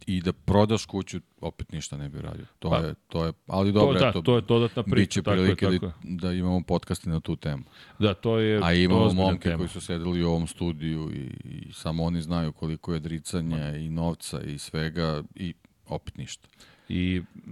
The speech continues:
Speaker 2: imat ćemo, ja se nadam, prilike da pričamo i sa gospodinom Kotorom, na primjer, koji je s druge strane posmatrao situaciju kako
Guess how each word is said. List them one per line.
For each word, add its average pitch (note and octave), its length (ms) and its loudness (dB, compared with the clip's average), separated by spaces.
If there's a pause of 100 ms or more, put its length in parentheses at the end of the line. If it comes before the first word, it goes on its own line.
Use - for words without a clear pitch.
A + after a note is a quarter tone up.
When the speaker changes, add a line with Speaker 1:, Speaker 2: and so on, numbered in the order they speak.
(100)
Speaker 2:
imat A#2 320 -2
ćemo, G#2+ 220 -2
ja G#2 100 0
se A2+ 140 -4
nadam, A2+ 180 0
prilike G#2+ 320 -2
da G2+ 60 0
pričamo G2+ 440 -4
i F#2 160 -4
sa F#2 200 -4 (160)
gospodinom G2 400 -2
Kotorom, F#2+ 540 0
na E2+ 60 -2
primjer, F2+ 380 -2
koji F2+ 300 0
je F2+ 180 0
s E2 60 -10
druge G#2+ 560 -2
strane G2+ 380 -2
posmatrao G2+ 540 -4
situaciju F#2+ 440 -6
kako G#2+ 540 -2